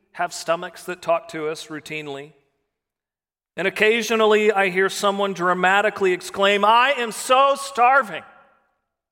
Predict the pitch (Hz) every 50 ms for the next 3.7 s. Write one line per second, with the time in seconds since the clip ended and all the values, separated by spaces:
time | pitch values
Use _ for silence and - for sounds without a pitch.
0 | _ _ _ _ _ _ _ _ _ _ _ _ _ _ _ _ _ _ _ _
1 | _ _ _ _ _ _ _ _ _ _ _ _ _ _ _ _ _ _ _ _
2 | _ _ _ _ _ _ _ _ _ _ _ _ - 175 185 190 226 240 240 220
3 | 214 196 - - - 277 302 302 - - - - - -